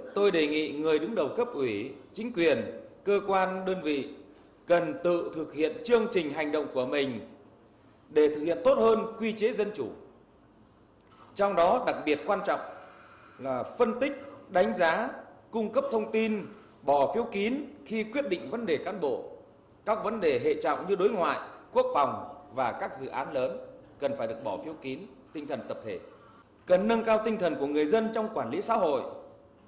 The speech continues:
Người dân thể hiện quyền dân chủ của mình trong việc tích cực tham gia quản lý xã hội, quản lý bằng đấu tranh,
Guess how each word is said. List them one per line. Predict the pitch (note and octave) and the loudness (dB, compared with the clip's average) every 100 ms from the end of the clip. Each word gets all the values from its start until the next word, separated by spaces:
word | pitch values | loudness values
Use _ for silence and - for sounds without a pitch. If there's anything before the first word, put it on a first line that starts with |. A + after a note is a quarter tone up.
| - _ - | -20 _ -14
Người | C3+ E3+ E3+ D#3+ | 0 6 6 6
dân | G#3+ B2 A2 - - - - _ - _ - | 4 2 -2 -6 -14 -20 -20 _ -20 _ 0
thể | D#3 | 2
hiện | E3 E3 | 2 2
quyền | E3+ D3+ | 0 2
dân | A3+ | 2
chủ | E3 C#3 | 0 -2
của | C#3 | 0
mình | D#3 D#3 C3 G2+ - | 0 0 -2 -6 -2
trong | A3+ G#3 | 0 0
việc | D#3+ - | -4 -4
tích | D4+ - | -4 -2
cực | E3 - | -6 -4
tham | F#3+ F#3+ | -8 -4
gia | F#3 F3+ | -2 -2
quản | D#3+ G#2 | -2 -4
lý | C3+ | -6
xã | F#3 | -4
hội, | G#3 E3 B2+ G2+ - - - - _ - | -2 0 0 -2 -10 -18 -20 -20 _ 0
quản | D3 B2 | 2 2
lý | E3 | 2
bằng | C3 C#3+ | 0 0
đấu | B2+ A#3 | 0 2
tranh, | A3+ G#3 G#3 | 2 2 0